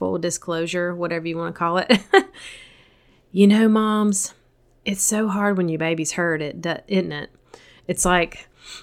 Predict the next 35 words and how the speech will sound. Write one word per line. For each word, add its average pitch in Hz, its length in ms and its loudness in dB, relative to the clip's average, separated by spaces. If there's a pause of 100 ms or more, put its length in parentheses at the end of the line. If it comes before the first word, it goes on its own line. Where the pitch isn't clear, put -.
(140)
especially 214 640 4
because 175 400 2
of 175 120 2
knowing 185 460 8
what 170 140 2
I 160 140 0
know, 165 320 4
<laughs> - 20 -2
right? 180 840 4 (500)
As 226 280 8
a 226 80 4
coach 185 580 2
and 190 160 2
as 190 240 0
I 208 100 4
help 196 280 0
my 175 180 -2
women 170 560 -4
and 165 160 -4
I've 170 140 -4
helped - 340 -8
myself 165 920 -2 (640)
through 170 520 2
calming 175 580 0
anxiety 160 920 -4
and 170 240 0
really 190 540 4 (540)
getting 185 420 6
back 165 420 2
to 160 640 -4 (560)
safety 180 600 2
in 165 120 0
my 160 220 -2
body. 156 680 -2
And 175 360 -2